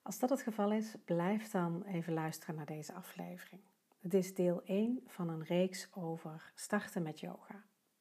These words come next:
En in deze reeks zal ik je wat extra tips geven over het starten met het beoefenen van yoga als je leeft met een chronische aandoening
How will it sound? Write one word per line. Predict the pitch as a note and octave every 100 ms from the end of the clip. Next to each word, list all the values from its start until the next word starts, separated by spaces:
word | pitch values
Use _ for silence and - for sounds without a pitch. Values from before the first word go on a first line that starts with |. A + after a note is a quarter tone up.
| _ _ - - - - - - _ _ _ _ G3+
En |
in | G3+
deze | G#3 B3+ A3
reeks | G3 G3+ -
zal | - F#3 F#3
ik |
je | F3+ E3+
wat | E3 -
extra | A3+ - G3 F3+
tips | F3+ F3+ F3+
geven | - D#3+ D#3+ D#3+ D#3+ - - -
over | G3 G#3+ G#3+ F3+ F3+ - _
het | - -
starten | - E3+ - - F3+ F#3+ G3
met | E3+ F#3+
het | F3+
beoefenen | E3+ G3 - F#3+ E3+
van | E3 D3+
yoga | D3+ D#3+ - G3+ A#3 - _ _ _
als | - A3 -
je |
leeft | F#3 F3+ G3+ -
met | E3+ - -
een | D#3+ D#3
chronische | - F3+ F#3 F3+ F3+ E3 -
aandoening | F3+ F#3 F3+ E3+ E3 E3